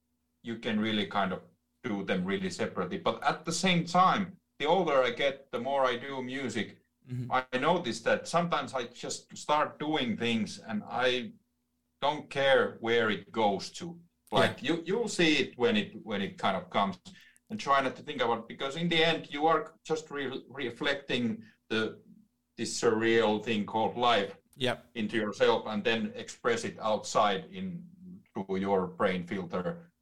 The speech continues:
Speaker 1: Uh, and, and, and, uh, yeah, like I said, I have different sort of days, and
Speaker 2: Yeah.
Speaker 1: I have s-, different sort of weeks, months, like, these phases.
Speaker 2: Mm-hmm.
Speaker 1: So in, it,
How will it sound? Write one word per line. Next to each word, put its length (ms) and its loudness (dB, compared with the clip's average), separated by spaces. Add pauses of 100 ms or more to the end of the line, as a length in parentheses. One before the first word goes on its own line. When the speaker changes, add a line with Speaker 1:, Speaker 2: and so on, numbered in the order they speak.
(240)
Speaker 1:
Uh, 220 0
and, 300 -2
and, 280 -2 (340)
and, 200 -4
uh, 280 2 (200)
yeah, 340 2
like 160 0
I 60 -2
said, 220 0
I 120 0
have 220 -6
different 300 -4
sort 180 0
of 180 -8
days, 440 0 (320)
and 80 -2
Speaker 2:
Yeah. 100 2 (100)
Speaker 1:
I 360 0 (240)
have 120 0
s-, 200 -14 (180)
different 380 -6
sort 240 2
of 120 0
weeks, 600 -4 (240)
months, 500 2 (300)
like, 200 2
these 220 -2
phases. 640 2 (300)
Speaker 2:
Mm-hmm. 120 -6
Speaker 1:
So 200 4
in, 260 -4
it, 160 -10